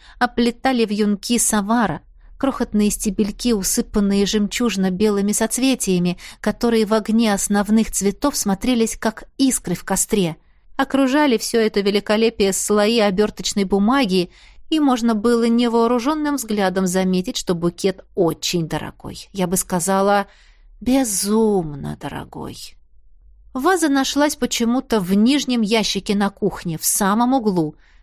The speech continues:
Видимо, предыдущий арендатор ею не пользовался, поэтому в ней наблюдался слой пыли. Пока я промывала вазу,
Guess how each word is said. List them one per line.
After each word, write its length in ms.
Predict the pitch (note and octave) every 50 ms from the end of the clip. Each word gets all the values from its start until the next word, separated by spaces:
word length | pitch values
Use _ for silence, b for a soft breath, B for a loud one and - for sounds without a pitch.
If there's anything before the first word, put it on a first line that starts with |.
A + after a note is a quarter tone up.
| b b
Видимо, 440 | D4+ D4 E4+ C#4+ A#3+ A#3+ A3 A3 G#3+
предыдущий 680 | - - A3 G3+ G3+ A3+ G3+ G#3 D#4 D#4+ - - - D4+
арендатор 560 | D4 C#4+ C#4+ C#4+ C4 C4 C4 C4 - B3 A3+
ею 360 | G#3+ F3+ G#3+ G#3+ G#3+ A3 A3
не 80 | A3 A#3
пользовался, 760 | A3+ - D#4 D4+ A#3 F#3+ E3 D3+ D#3 D#3 D#3 - - E3 D#3 b b b b b b b b _
поэтому 460 | - D#4+ G4 G4+ G4 - A#3 G#3+ G#3
в 100 | F#3+ F#3+
ней 160 | G3+ A#3+ C#4+
наблюдался 560 | C4 G3+ E3+ F3 F3 E3+ G3 G#3 - - - F3+
слой 340 | - - F3+ F3 F3+ G3+
пыли. 520 | F#3+ - _ F3 E3 D#3 D3 D3 D3 E3 - - - - - - - - - - - - - - - - -
Пока 240 | - - - - D4
я 220 | C#4 B3 C4 B3+
промывала 640 | C4 - - A#3+ A3+ A3 A3+ G#3 G#3 A3 G#3+ G3 G3 G3
вазу, 460 | F#3+ A#3 C4+ C#4 A3+ G#3+ F#3+ F#3+